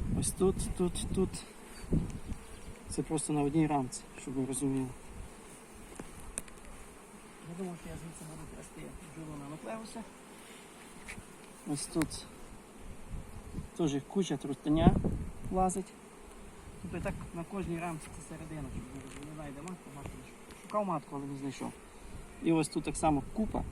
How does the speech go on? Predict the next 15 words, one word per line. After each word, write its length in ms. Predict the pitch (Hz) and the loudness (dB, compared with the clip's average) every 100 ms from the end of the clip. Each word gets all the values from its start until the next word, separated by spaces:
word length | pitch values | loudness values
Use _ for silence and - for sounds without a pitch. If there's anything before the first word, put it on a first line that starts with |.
| - - - - | -6 -6 -4 2
дуже 300 | 160 - 165 | 6 6 6
багато 300 | - 151 - | 6 10 10
трутня. 460 | - - - 139 - - - - - - - - - - - - - - - - - - - - | 10 8 8 8 6 4 -2 -6 -8 -10 -14 -14 -14 -14 -14 -14 -14 -14 -14 -14 -10 -10 -8 2
І, 80 | - | 6
до 120 | 160 | 8
речі, 220 | 175 170 - | 6 4 0
тут 120 | 156 | 4
же 80 | 147 | 8
мисочка 440 | 151 147 - - | 8 8 2 0
була. 300 | 131 143 135 120 - - - - - - - - - - - - - | 6 8 6 4 -8 -14 -14 -12 -10 -8 -8 -8 -10 -12 -14 -8 -2
От, 100 | 139 - - - - | -2 -4 -14 -8 0
дуже 300 | 160 175 147 | 6 6 8
багато 320 | 143 147 147 | 6 4 2
трутня 380 | 139 139 135 131 | -2 0 2 2
є. 140 | 120 | 0